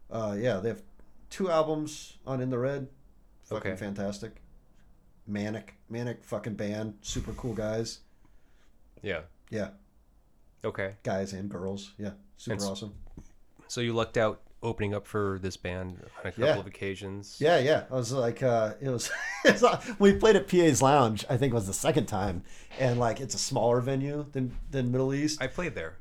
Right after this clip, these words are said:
Speaker 1: So, okay, so, like, you know how it's, like, one side's the stage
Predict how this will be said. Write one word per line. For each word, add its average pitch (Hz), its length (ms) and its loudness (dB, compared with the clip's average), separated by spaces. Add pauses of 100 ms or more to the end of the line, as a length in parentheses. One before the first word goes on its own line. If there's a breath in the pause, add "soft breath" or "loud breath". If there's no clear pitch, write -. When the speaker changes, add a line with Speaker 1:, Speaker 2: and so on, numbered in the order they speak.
(140)
Speaker 1:
So, 110 600 2 (240)
okay, 135 220 4
so, 160 200 4
like, 135 240 4
you 160 80 2
know 156 60 2
how 156 100 6
it's, 127 100 0
like, 110 140 0
one 139 160 0
side's 127 320 2
the 117 80 -4
stage 123 840 -2